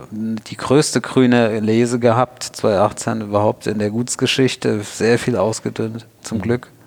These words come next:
Speaker 1: Ähm, aber, äh, da,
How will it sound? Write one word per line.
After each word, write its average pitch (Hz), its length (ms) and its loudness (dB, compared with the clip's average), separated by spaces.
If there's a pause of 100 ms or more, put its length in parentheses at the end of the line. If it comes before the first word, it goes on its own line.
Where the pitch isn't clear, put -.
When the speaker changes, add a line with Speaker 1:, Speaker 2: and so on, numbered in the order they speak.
(920)
Speaker 1:
Ähm, 110 600 -2
aber, 107 1300 2
äh, 104 280 -8
da, 104 400 0